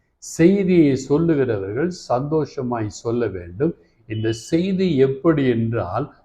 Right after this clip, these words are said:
மனிதனுடைய எலும்பிற்கு ஔதகமாய் இருக்கும். ஔதகம் என்றால்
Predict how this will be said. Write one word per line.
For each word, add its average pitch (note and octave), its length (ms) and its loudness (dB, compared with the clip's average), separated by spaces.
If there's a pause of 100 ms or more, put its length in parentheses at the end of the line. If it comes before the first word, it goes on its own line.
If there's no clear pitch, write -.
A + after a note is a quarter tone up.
மனிதனுடைய D3+ 1120 2
எலும்பிற்கு F#3 760 2 (180)
ஔதகமாய் E3 920 0
இருக்கும். A2+ 460 0
ஔதகம் D3 580 0
என்றால் A#2+ 840 -6